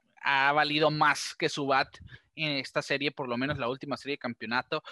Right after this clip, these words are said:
Y sí, Manuel Margot, pues, cinco cuadrangulares y once impulsadas.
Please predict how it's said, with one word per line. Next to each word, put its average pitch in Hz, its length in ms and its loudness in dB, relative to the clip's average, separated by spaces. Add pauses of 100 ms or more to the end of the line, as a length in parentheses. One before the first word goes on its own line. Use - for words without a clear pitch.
(260)
Y 196 120 2
sí, 262 220 4
Manuel 294 260 6
Margot, 262 380 4
pues, 262 120 0
cinco 233 240 0
cuadrangulares 165 600 4
y 214 40 -2
once 208 180 -2
impulsadas. 180 760 0